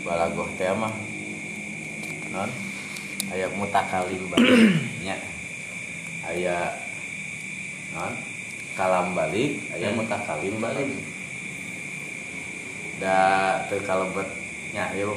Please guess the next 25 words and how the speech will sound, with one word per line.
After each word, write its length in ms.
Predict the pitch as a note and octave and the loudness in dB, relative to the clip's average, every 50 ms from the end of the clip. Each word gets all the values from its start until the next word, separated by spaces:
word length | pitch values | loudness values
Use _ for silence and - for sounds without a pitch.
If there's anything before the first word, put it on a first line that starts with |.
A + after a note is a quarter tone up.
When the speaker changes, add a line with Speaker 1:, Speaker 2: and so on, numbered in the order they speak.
| F#2 | -2
Speaker 1:
punten-punten. 480 | G2 F2+ F2 F2+ F#2 G2 A2+ A#2 G#2+ F#2 F2 - - - - - - - | -4 -4 -4 -4 -4 -2 -2 -2 -2 -2 -4 -6 -6 -8 -8 -8 -6 -6
Bertos 560 | F#2 F#2 F#2 F#2+ F#2+ F#2 F#2 - - - - - - - - - - - - - - - - - - - - - - - - - | -4 -4 -2 0 0 0 -2 -2 -4 -6 -8 -8 -8 -8 -8 -8 -8 -8 -8 -8 -8 -8 -8 -8 -8 -8 -8 -8 -8 -8 -6 -4
Teh 80 | F#2+ F#2 | -2 0
Ali 240 | E2 F2+ F#2 F#2 | 2 2 0 0
Jumaah 320 | F2+ F2+ E2+ F2 G#2+ C3+ D3+ C#3+ - - - - - - - - - - - - - - - | -2 -2 -2 0 2 2 2 0 0 -2 -2 -2 -4 -6 -6 -6 -8 -10 -10 -10 -8 -6 -2
kalaluar 560 | F#2 F#2 F2+ F2+ G2+ A2+ C3+ C3+ C3 C3 - | 2 2 4 4 6 6 8 8 8 6 6
teh 80 | B2 B2 | 6 6
amyahna. 640 | A2+ A2 A2 A2 A2+ A2+ A2+ A2 A2 A2 G#2 F#2+ - - - - - - - | 6 6 6 4 2 2 2 2 2 0 -2 -2 -4 -6 -8 -8 -8 -4 -2
Lamun 320 | G2 G2+ A2 A#2 A2+ A2+ | 0 2 4 6 6 6
dina 320 | A2 G#2+ G#2+ G#2 G2+ G2+ G2 | 6 6 4 2 2 2 2
sudut 320 | G2 G#2 G2 G2 G2 G2 - G2 | 2 2 4 4 4 2 2 0
pandang 240 | G2 G2 G2 G2 | 0 2 2 0
balagoh 400 | G2+ F#2+ F#2 F2+ F2+ F2+ F2+ B2 - - | 2 2 2 4 2 2 2 0 0 -2
mah 160 | - A#2 - - - - - - - - - - - - - - - - - - - - - - - - - - F#2 F#2 - - | -2 -4 -4 -6 -8 -8 -8 -8 -8 -8 -8 -8 -8 -8 -8 -8 -10 -10 -10 -10 -10 -8 -8 -8 -8 -6 -6 -4 -4 -4 -2 0
Teu 120 | - G2 | 0 0
ieu 180 | F#2 F#2+ F#2+ F#2+ | 2 2 4 4
deui, 240 | A2 B2+ C3 A2+ | 6 6 6 6
tos 160 | - - F#2 - | 4 0 -2 0
teu 120 | - G2 | 0 0
murni 340 | F#2+ F#2+ F#2+ F#2 F#2+ F#2 F2+ | 0 0 -2 -2 -2 -2 0
deui, 180 | F#2 A2+ A2 | 2 2 4
aya, 400 | F2+ F2+ G2 G#2+ C#3+ C#3 - - - - - - - | 4 4 4 6 6 6 6 4 2 0 -6 -6 -4
aya 500 | - F2 F2+ F#2 F2+ F2+ F2+ F2 F2 E2+ E2 - - - - - - - - | -2 0 2 4 4 4 4 4 4 2 0 -2 -6 -8 -8 -8 -10 -6 -4
cacat 380 | - E2 E2 G#2+ G#2+ G#2+ - | -2 2 4 6 6 6 4
lah. 140 | F#2 F2 | 2 0